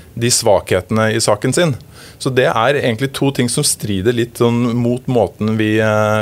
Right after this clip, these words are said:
vi vanligvis tenker på. Man må gjøre egentlig begge deler. Man må gå, gå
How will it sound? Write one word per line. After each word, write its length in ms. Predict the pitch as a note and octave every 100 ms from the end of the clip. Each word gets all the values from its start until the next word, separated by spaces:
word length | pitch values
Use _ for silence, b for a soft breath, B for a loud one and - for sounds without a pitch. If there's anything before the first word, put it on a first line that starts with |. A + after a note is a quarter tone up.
| G#2
vi 400 | G#2 G2+ G#2 G#2
vanligvis 480 | A2 F#2+ F2 G#2 -
tenker 240 | A2 - -
på. 100 | D#3
Man 160 | A#2 A#2+
må 80 | B2 - -
gjøre 460 | C3+ B2 A2 E2+ G2+
egentlig 300 | F#2 A2 A#2+
begge 380 | B2 G#2+ F2+ G#2
deler. 260 | A2+ G2 C3+
Man 200 | A2+ A2+
må 80 | A2+
gå, 220 | G#2 G2+ A2 A2 A2+ A2+
gå 140 | A2+